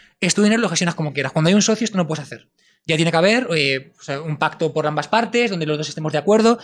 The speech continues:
es más complicado. Entonces, para mí, es hiperimportante que, bueno, en un proyecto tengamos el control absoluto de las decisiones de ese proyecto y del dinero de ese proyecto. Esto no quita que una vez tienes esta parte bien estructurada,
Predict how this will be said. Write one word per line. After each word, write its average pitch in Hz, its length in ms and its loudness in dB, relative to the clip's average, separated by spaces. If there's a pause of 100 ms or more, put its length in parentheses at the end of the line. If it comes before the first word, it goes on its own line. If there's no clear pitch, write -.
(160)
es 175 100 0
más 185 140 4
complicado. 151 420 0
Entonces, 170 200 -6
para 175 180 0
mí, 233 220 0 (300)
es 180 240 0
hiperimportante 175 680 0
que, 226 40 0
bueno, 185 160 0 (200)
en 202 140 6
un 220 100 6
proyecto 214 480 2 (320)
tengamos 185 360 0
el 185 60 -4
control 180 280 0
absoluto 185 320 2
de 202 40 6
las 180 100 2
decisiones 165 320 2
de - 20 -6
ese 165 80 -2
proyecto 143 320 -2
y 151 40 -4
del 151 140 2
dinero 165 200 2
de 190 60 2
ese 165 100 -4
proyecto. 135 440 -6 (440)
Esto 190 240 0
no 208 100 2
quita 233 400 -2 (640)
que 190 200 -2
una 180 200 4
vez 185 140 4
tienes 175 180 -2
esta - 160 -4
parte 175 180 0
bien 175 80 0
estructurada, 208 580 0